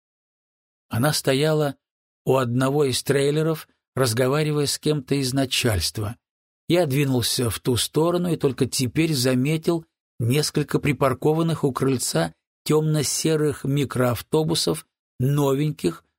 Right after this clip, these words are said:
с крупной эмблемой, стилизованной двойной спиралью Д Н К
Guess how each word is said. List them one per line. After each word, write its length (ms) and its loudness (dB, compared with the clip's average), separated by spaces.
с 120 -4
крупной 680 0
эмблемой, 800 0
стилизованной 720 0
двойной 540 0
спиралью 680 0
Д 220 0
Н 160 -2
К 280 -2